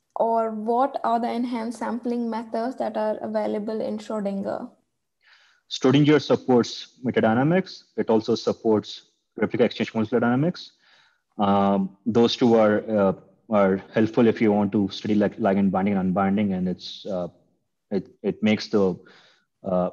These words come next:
Speaker 2: event happen faster. Um, and, uh, there are other ones too. I can get back to you via email. Just, just send an email to us and we'll get back to you on that,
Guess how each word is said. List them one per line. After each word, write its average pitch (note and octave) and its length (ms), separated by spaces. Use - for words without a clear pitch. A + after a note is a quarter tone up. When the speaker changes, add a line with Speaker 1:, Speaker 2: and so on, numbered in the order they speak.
Speaker 2:
event A#2 460
happen A2 340
faster. C#3 580
Um, - 600
and, G#2+ 340
uh, G2+ 360
there A#2+ 160
are C#3+ 160
other A#2+ 240
ones A#2 300
too. B2+ 340
I G#2+ 120
can G#2+ 240
get F#2+ 160
back G#2 240
to A2 60
you G2+ 340
via G#2 160
email. G2+ 400
Just, G#2 360
just B2+ 140
send C#3 80
an A#2 60
email G#2+ 260
to G2 160
us G2 140
and F#2+ 120
we'll F#2 120
get F2 160
back F2+ 200
to G2+ 60
you F#2 80
on F2+ 140
that, F2 260